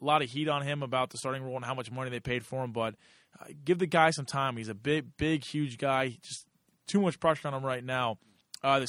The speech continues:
Steelers game, huge, huge matchup against the Chiefs. This one in Kansas City. This game is gonna be absolutely super loud there. All the Chiefs fans at Arrowhead Stadium are gonna be loud and about.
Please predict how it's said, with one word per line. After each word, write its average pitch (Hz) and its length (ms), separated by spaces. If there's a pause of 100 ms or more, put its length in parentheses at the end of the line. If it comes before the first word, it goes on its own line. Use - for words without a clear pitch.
Steelers 208 340
game, 131 340 (580)
huge, 220 600
huge 190 240
matchup 180 340
against 156 220
the 123 80
Chiefs. 180 420 (320)
This 160 180
one 160 200
in 175 180
Kansas 160 380
City. 160 200
This 156 200
game 156 260
is 135 80
gonna 143 180
be 135 260
absolutely 143 800 (380)
super 247 500
loud 143 380
there. 143 220
All 160 180
the 151 60
Chiefs 156 320
fans 151 280
at 131 120
Arrowhead 143 360
Stadium 143 280
are 143 40
gonna 135 120
be 113 200 (320)
loud 151 280
and 147 100
about. 135 420